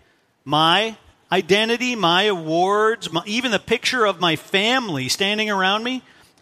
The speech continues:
all of that is secondary to i-,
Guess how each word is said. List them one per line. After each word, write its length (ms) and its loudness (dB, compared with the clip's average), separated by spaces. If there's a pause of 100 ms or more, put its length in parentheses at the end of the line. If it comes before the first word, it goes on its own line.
all 320 2
of 100 0
that 240 0
is 160 2
secondary 1080 -2 (320)
to 160 -2
i-, 200 0